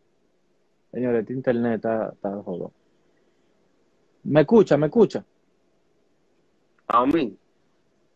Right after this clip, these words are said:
Speaker 2: ¿Qué te digo? Como son muchas cosas, tú sabes, pero a mí me gustaría, me gusta mucho,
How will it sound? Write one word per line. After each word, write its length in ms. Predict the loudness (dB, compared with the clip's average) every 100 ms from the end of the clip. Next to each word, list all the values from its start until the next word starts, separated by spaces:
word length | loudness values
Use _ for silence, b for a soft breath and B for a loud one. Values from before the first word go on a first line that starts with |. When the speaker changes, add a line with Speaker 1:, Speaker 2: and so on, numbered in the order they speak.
| _ _ _ _ _ _ _ _ _ _ -20 -20 _
Speaker 2:
¿Qué 140 | -16 -12
te 260 | -8 -6
digo? 300 | -4 -6 -6
Como 560 | -4 -4 -4 -4 -6 -10 -16 _ _ _ _ _ _ _ _ _ _ _ _ _ -20 b b b b b b b b b b _ _ -8 -6 -6 -10 -14 -18 _ _ _ -14
son 260 | 2 4
muchas 320 | 6 6 6
cosas, 380 | 6 4 4 0
tú 100 | -6
sabes, 280 | 2 4 4
pero 240 | 0 0 0
a 80 |
mí 100 | -2
me 120 | -4 -2
gustaría, 720 | -4 -2 -2 0 0 0 0
me 160 | -4
gusta 320 | -8 -8 -10 -12
mucho, 560 | -12 -18 -6 -4 -4